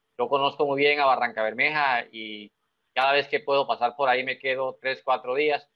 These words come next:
puesto que también tengo familiares ahí que me acogen y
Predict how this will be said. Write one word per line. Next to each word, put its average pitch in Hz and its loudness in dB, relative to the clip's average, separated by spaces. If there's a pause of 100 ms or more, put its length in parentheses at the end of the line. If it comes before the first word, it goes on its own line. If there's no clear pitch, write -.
(400)
puesto 110 -10
que 107 -4
también 117 -4
tengo 135 -8
familiares 123 -2
ahí 123 -4 (380)
que 117 -8
me 107 -6
acogen 135 -2
y 101 -16